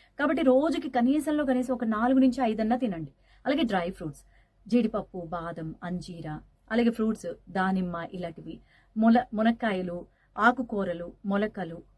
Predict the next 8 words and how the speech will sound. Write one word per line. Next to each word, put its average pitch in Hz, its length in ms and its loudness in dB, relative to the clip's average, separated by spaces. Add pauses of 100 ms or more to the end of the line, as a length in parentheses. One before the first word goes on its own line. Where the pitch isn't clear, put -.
గ్రీన్ 226 360 6
పీస్ 170 220 -12 (380)
ఇవన్నీ 247 340 2
కూడా 240 280 -2
హెయిర్ 262 500 2
బాగా 202 440 -2
గ్రోత్ 196 340 -2
అవ్వడానికి 175 500 -6